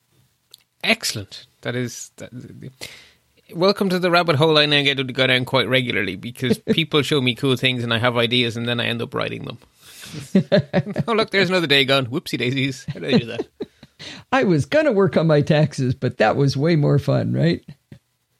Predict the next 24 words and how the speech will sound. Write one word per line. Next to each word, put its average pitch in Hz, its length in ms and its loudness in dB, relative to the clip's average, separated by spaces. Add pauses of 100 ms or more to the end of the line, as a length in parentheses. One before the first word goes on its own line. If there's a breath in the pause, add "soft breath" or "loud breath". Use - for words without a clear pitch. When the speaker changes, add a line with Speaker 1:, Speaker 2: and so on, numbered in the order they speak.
(260)
Speaker 1:
Y-, 185 140 -18 (160)
yeah, 117 240 0 (160)
<laughs> - 160 -16
yeah, 139 140 -2 (100)
indeed. 120 500 0 (480 loud breath)
In-, 143 160 -6
insert, 147 400 -2
you 147 300 -6
know, 127 180 -2 (140)
important 143 520 0
thing 135 180 0
I 127 120 -2
should 127 200 -4
be 123 100 0
doing, 123 280 0
like 120 180 -4
fixing 127 400 -2
Bart 120 320 -2
B 123 160 0
dot 117 200 -4
I 110 80 -4
E, 110 200 -6
for 110 140 -12
example. 107 560 -8